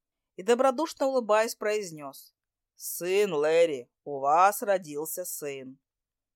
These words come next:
Нави откинулась на подушку, и счастливая улыбка озарила её лицо. У неё есть ребёнок. Василина не смела мечтать об этом.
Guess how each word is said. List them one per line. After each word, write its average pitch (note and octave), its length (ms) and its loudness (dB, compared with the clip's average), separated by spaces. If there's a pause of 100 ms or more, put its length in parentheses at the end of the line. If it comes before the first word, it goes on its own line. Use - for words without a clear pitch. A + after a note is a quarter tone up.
(120)
Нави A#3+ 380 -2
откинулась A#3+ 460 -6
на A#3+ 100 -6
подушку, A3+ 640 -6 (120)
и E3+ 60 -14
счастливая F3 600 -2
улыбка F3+ 600 -2
озарила D#3+ 420 -6
её E3 160 -2
лицо. C3+ 480 -10 (720)
У F3 80 -6
неё E3+ 540 2
есть G3 440 -4
ребёнок. E3 720 -6 (380)
Василина E3+ 540 -4
не B3 120 -4
смела C4 400 0
мечтать B3+ 420 -4
об A3+ 200 -4
этом. D#3 380 -2